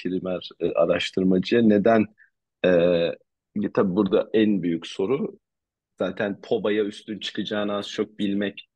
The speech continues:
çok, e, şaşırtıcı değil ama des'le niye kıyaslamadınız? Tabii ki bu bir zaten geri ödeme orada F D A onayı alma çalışması. İkincisi de yüzde kırk dört hastada Gökçem de çok güzel belirtti. Zaten iki stent var.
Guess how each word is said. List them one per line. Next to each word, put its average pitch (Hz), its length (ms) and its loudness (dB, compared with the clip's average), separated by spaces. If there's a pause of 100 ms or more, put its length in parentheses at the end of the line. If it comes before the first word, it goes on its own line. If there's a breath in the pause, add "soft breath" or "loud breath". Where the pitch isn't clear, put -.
çok, - 340 -10 (200)
e, 90 380 -4
şaşırtıcı 101 640 -4
değil 120 200 0
ama 101 260 2
des'le 117 400 0
niye 80 220 -4
kıyaslamadınız? 90 880 -4 (680 loud breath)
Tabii 135 240 0
ki 120 200 0
bu 123 220 0
bir 147 280 2 (100)
zaten 113 380 2
geri 117 240 2
ödeme 110 300 0
orada 95 180 -2
F 95 140 -4 (100)
D 107 120 -2
A 104 40 -4
onayı 101 240 -4
alma 104 240 -6
çalışması. 104 600 -8
İkincisi 120 460 -4
de 151 60 6
yüzde 120 380 4
kırk - 260 -10
dört 147 240 4
hastada 110 400 -2
Gökçem 107 480 -6
de 113 60 -6
çok - 240 -10
güzel 104 280 0
belirtti. 101 460 -2
Zaten 104 340 0
iki - 220 -10
stent - 360 -10
var. 73 140 -2